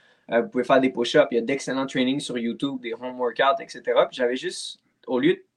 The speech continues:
parler du problème, j'ai juste donné des espèces de solutions aux gens qui pouvaient pas aller dans les gyms. Puis là, t'avais des gens de, de tous âges, de, de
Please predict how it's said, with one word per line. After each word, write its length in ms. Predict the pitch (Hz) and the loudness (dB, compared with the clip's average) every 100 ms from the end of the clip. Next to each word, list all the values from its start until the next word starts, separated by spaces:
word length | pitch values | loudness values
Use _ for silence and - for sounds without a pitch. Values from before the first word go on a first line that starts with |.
| _ | _
parler 300 | 151 143 170 | -2 0 -2
du 120 | 160 | -4
problème, 340 | - 156 143 190 | 0 0 2 -2
j'ai 100 | 131 | -4
juste 360 | 139 160 - | -4 -6 -6
donné 280 | 127 123 147 | -2 -2 -2
des 220 | 139 120 | -2 -4
espèces 260 | 123 - 143 | -4 -2 -2
de 60 | |
solutions 480 | 135 127 123 - 151 | -2 -4 -4 -4 -4
aux 40 | 127 | -4
gens 160 | 131 | -4
qui 120 | 147 | -6
pouvaient 180 | - 120 | -2 0
pas 400 | 117 139 143 127 | 0 0 2 2
aller 220 | 120 123 127 | 2 0 0
dans 120 | 135 | 0
les 120 | 147 | 0
gyms. 220 | 185 185 - _ _ _ _ | -2 -4 -8 _ _ _ _
Puis 100 | - | -10
là, 180 | 107 127 | 4 4
t'avais 240 | 127 120 120 | 6 2 2
des 140 | 120 | 0
gens 200 | 120 131 | 0 0
de, 180 | 120 113 | 0 -2
de 180 | 113 107 | -6 -10
tous 340 | - 156 131 | -6 -4 2
âges, 380 | 139 143 143 131 | 6 6 4 2
de, 200 | 117 110 | -4 -8
de 240 | 104 90 | -8 -12